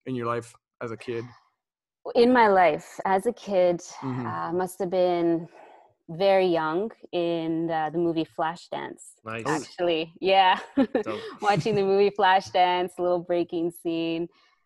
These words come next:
Speaker 2: Um, and, uh, when they did, like, the windmills, the girl does the
Speaker 1: Mm-hmm.
Speaker 2: windmills, which is actually Crazy Legs <laughs>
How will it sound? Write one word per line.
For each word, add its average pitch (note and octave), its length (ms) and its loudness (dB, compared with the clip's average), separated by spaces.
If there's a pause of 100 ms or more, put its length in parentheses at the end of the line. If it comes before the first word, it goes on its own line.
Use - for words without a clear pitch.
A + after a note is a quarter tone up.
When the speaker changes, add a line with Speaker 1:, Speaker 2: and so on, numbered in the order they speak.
(140)
Speaker 2:
Um, D#3 640 -2 (200)
and, D#3 440 -8
uh, D3 480 -6 (580)
when D3+ 640 -8
they E3 120 -4
did, E3 200 -6 (140)
like, - 140 -12 (140)
the E3 120 -6
windmills, G#3+ 640 -2
the F3 80 -12
girl D#3+ 240 -2
does C#3 160 -4
the D3 60 -6
Speaker 1:
Mm-hmm. D#3 100 -6
Speaker 2:
windmills, E3+ 380 -6
which D3 80 -14
is D3 180 -10 (140)
actually D3+ 280 -10
Crazy E3+ 440 -10
Legs G#3+ 460 -8
<laughs> - 60 -14